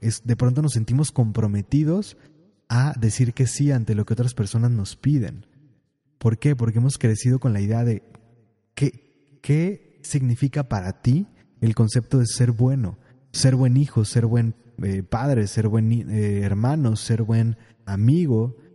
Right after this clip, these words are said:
ser buen ciudadano simplemente, ser buen empleado, ser buen jefe, ser buen lo que sea, los roles que tienes. ¿Qué modelos tienes alrededor que te dicen cómo te tienes que comportar, cómo tienes que, eh, a,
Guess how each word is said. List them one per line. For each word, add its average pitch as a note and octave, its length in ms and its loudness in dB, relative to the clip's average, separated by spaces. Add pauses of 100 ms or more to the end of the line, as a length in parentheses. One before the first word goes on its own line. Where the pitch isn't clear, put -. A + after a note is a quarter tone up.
(240)
ser A2 300 0
buen G#2+ 420 0
ciudadano A#2 680 0
simplemente, A#2 880 0 (380)
ser A#2+ 320 0
buen A2+ 640 0
empleado, A2+ 760 0
ser G#2+ 260 0
buen G#2+ 180 0
jefe, B2+ 420 0
ser A2 240 -2
buen G#2 280 -2 (440)
lo A2+ 240 2
que A#2 120 -2
sea, C#3 280 0
los G#2 200 0
roles C#3 320 0
que A2+ 120 -4
tienes. C#3 600 -4 (460)
¿Qué D3+ 120 2
modelos D#3 500 0
tienes C3+ 360 0
alrededor G#2 840 0 (880)
que A#2+ 160 2
te A2 260 2
dicen G2+ 600 -2 (160)
cómo E3+ 220 0
te C#3+ 60 -6
tienes B2+ 300 -2
que B2+ 100 -4
comportar, G#2 640 -4
cómo C#3 240 0
tienes B2+ 300 -2
que, A2+ 420 -4
eh, F#2 320 -12
a, F#2 380 -14